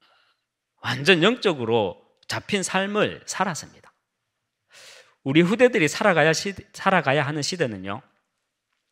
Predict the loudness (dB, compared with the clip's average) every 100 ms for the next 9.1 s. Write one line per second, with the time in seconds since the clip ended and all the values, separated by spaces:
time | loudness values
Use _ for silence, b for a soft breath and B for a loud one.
0 | -20 -8 -4 -2 -4 -4 -2 -2 -2 -6
1 | -6 -4 -4 -4 -6 -4 -6 -4 -6 -6
2 | _ -12 -6 -4 -4 -4 -4 -6 -10 -16
3 | -20 -20 _ _ _ _ _ _ _ _
4 | -2 2 2 2 0 0 B B B 0
5 | 0 0 2 6 6 4 0 2 4 6
6 | 4 2 0 2 2 -2 -2 -2 -2 -4
7 | -8 -14 _ _ _ _ _ -6 -2 -2
8 | -2 -4 -6 -4 -6 -6 -8 -8 -14 -14
9 | -16